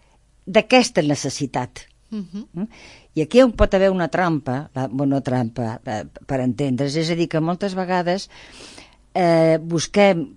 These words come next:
Speaker 1: que algú ens ompli les nostres necessitats, i això és molt arriscat, perquè això no pot ser mai així. En un moment determinat algú pot satisfer una necessitat teva, un desig teu, però no sempre és possible. Si
Speaker 2: Mhm.
Speaker 1: fem això podem caure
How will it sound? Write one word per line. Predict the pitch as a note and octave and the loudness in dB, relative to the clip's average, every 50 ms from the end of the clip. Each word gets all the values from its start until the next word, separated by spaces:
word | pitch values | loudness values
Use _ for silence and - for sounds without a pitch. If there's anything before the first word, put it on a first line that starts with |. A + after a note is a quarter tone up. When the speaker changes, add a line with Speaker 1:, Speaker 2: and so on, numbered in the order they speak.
| _ _ _ | _ _ _
Speaker 1:
que | F3 D#3 | -4 -2
algú | C3+ C3 C3+ C#3+ E3+ F#3+ G3+ F#3 - | -2 -2 0 2 4 4 4 2 0
ens | - F3 D#3+ D#3+ C#3 B2+ | 0 0 0 0 4 4
ompli | F3+ F#3 F3 E3 - F#3 F#3 F3 | 4 4 4 2 0 0 -2 0
les | D#3+ D#3 C#3 C3 | 0 -4 -2 -2
nostres | D3 D#3 D#3+ - - - D#3+ C3 | 0 -2 -2 -2 -4 -6 -6 -4
necessitats, | C3+ C3 A#2 B2+ C3 - - B2+ - B2+ A#2+ A#2 - - - - - - - - _ | -6 -6 -6 -6 -6 -6 -6 -6 -6 -6 -6 -6 -6 -8 -10 -10 -12 -20 -20 -18 _
i | - D3 | -4 -4
això | C#3 - - G3+ A3+ - | -2 0 2 2 2 2
és | - D#3 D#3 | -2 -6 -4
molt | D#3+ D3+ D3 C#3 C3+ | -2 0 0 0 0
arriscat, | B2 C3 B2+ - - - D3 C3 - - - - - - - - _ _ _ _ | -2 -4 -6 -6 -2 -2 -2 -2 -4 -8 -20 -20 -20 -20 -20 -20 _ _ _ _
perquè | F3 D#3+ D3 - D#3+ D3 | -2 -2 0 0 -2 -2
això | C3 - D#3+ D#3+ | -2 -2 -2 -2
no | F3+ F3+ | -2 -2
pot | - D#3+ C#3+ - | -2 -4 -6 -4
ser | - C#3+ B2+ | -6 -6 -4
mai | C3+ C3+ C3+ B2 B2 | -2 -2 -2 -2 -2
així. | A#2 - D#3+ E3 | -4 -4 -2 0
En | D3+ B2+ - - | 0 0 -2 -4
un | - D#3 | -4 -2
moment | D3 C#3+ D3 D3+ D3+ | -2 0 0 0 -2
determinat | D#3 C3 D#3 D3 D3 D3+ D#3 D#3 D#3 D#3 F3 - | -2 -2 -2 -2 0 0 0 2 2 0 0 0
algú | - D#3 D3 C3 D3+ E3+ E3 - | -2 -2 0 0 0 0 -2 2
pot | - D#3 F3 F3 - | 2 2 2 2 -2
satisfer | - D3 - - C3 - - E3 E3+ | -6 -6 -6 -6 -8 -2 0 0 2
una | D#3+ D3 C3+ | 2 2 2
necessitat | B2+ B2+ B2 - C3+ A#2+ - C3+ B2+ A#2+ - C3+ C3 - | 2 0 -2 -4 -6 -6 -4 -6 -6 -4 -4 -4 -4 -2
teva, | D3 D3+ D3 C3+ | -2 -2 -2 -2
un | C3 D3 D#3 C#3 | -2 -2 -2 -2
desig | C3+ B2+ C3 C#3 C3 A#2+ - - | -2 -2 -2 -4 -4 -4 -4 0
teu, | E3 E3 D#3+ C3 - - - - - - - _ _ | 2 2 2 2 0 -6 -16 -20 -20 -20 -20 _ _
però | - A2 G#2+ | -4 -2 -2
no | A2 C#3+ D3 | -2 -4 -4
sempre | - - D3 D3 D3+ - D#3 E3 C#3 | -2 -2 -2 -4 -4 -2 0 0 0
és | B2 - | 0 -2
possible. | - - A#2+ - - G3 G#3+ G3 - D3 C3 A2+ G#2+ - - - - - _ | -6 -10 -10 -2 0 0 0 0 0 -4 -4 -4 -6 -10 -16 -20 -20 -16 _
Si | G#3+ G#3+ B2+ | -8 -8 -4
Speaker 2:
Mhm. | |
Speaker 1:
fem | - F3 F3+ F#3+ F#3 | -2 0 0 0 -2
això | E3+ - - F3+ F#3+ G3 F#3+ | -4 -2 -2 -2 -2 -2 -4
podem | _ - C#3+ D#3+ D#3+ D#3+ D3 | _ -2 0 0 0 0 0
caure | E3 E3 D#3+ D#3+ E3+ F3+ F#3 G3 - | 2 2 2 2 2 2 0 0 -2